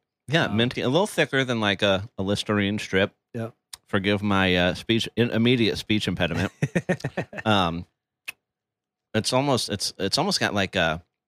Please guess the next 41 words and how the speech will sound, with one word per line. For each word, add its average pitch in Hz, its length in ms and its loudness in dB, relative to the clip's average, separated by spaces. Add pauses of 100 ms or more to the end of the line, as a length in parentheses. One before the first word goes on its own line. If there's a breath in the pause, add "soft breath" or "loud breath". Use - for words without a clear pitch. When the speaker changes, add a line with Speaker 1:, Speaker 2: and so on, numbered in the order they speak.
(200)
Speaker 1:
it's - 100 0
not 175 160 2
chewy 113 380 2
like 90 160 -2
that, 90 200 0
but 98 100 2
it's 95 160 0
almost 113 420 0
the, 101 200 2
the 101 120 0
thickness. 92 400 -2
It's 104 140 -8
kinda 175 280 -4
almost 135 240 0
like 131 120 -4
a, 113 160 -4
a 107 80 0
fruit 135 180 0
roll-up. 98 320 0 (320)
Speaker 2:
Yeah, 120 140 -4 (200)
yeah, 165 220 -4 (260)
yeah. 131 180 -10 (480)
Speaker 1:
But 117 180 2
yeah, 117 240 0 (100)
one 123 300 2
strip, - 360 2
hundred 127 180 2
milligrams 139 380 2
of 131 80 -4
caffeine, 98 560 0 (840)
vitamin, 123 400 2
two 165 140 2
milligrams 147 440 2
of 131 80 0
B 139 140 2
six, - 720 -2 (320)
six - 520 0
micrograms 151 920 0
of 120 100 -4
B 135 160 0
twelve, 107 720 0